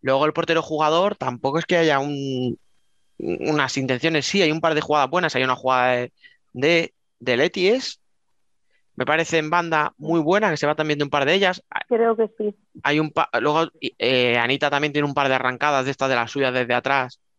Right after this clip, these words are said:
Speaker 1: que se marcha también de dos. O sea, pero son cositas así como individuales, no, no son jugadas colectivas, no hay, luego el tema de las faltas que protestaban, pues, eh, yo sinceramente es que si, si, si he hecho en falta algo,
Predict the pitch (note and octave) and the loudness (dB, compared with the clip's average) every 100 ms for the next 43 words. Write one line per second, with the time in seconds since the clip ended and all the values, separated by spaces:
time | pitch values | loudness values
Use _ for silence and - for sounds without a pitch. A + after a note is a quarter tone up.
0 | _ _ _ _ C3 B2+ B2+ C#3 C3 C3 | _ _ _ _ -4 -2 -2 -4 -4 -2
1 | B2+ A#2+ B2+ F#3 F3+ - _ - - A#2+ | -2 0 2 2 0 -4 _ -14 -4 -4
2 | G#2 C#3 B2 D3+ E3+ F#3+ F#3 G3+ D#3 D3+ | -2 -2 -2 -2 -2 -2 0 -2 -2 -6
3 | F3+ D3+ C3+ C3 C3 F3+ G3 G3 D#3+ E3 | -4 -2 0 2 2 2 0 0 -2 0
4 | E3+ F3+ F#3 F3+ E3+ D3+ D3+ D#3 D#3 C#3+ | 0 0 0 -2 -4 -2 0 2 2 0
5 | - C3+ A#2 - G3 F3+ E3+ E3+ E3+ - | 0 -2 -2 0 2 2 2 0 -2 -6
6 | - - _ - - _ _ _ - A2+ | -18 -20 _ -20 -20 _ _ _ -8 -2
7 | A#2+ B2+ C3 B2 B2+ A#2+ D3 D3+ A#2+ - | 0 0 0 0 0 0 -2 -2 -4 -6
8 | B2 A#2 A#2 D3+ D#3 A2+ B1 E2+ - - | -8 -6 -2 0 0 0 -6 -12 -12 -12
9 | - A#2 A#2 A2+ G#2+ G2+ A2 G#2+ - B2 | -8 -4 -2 0 0 -2 -2 -6 -2 -2
10 | B2 B2 C#3 C3 C#3+ B2+ C3+ - A#2+ - | 0 -2 -2 -2 -2 -2 -4 -4 -6 -6
11 | - - B2 - - C3+ - D3+ D3 D#3 | -4 -2 -2 0 0 0 0 0 0 0
12 | D3+ D3 G3 | 0 0 -4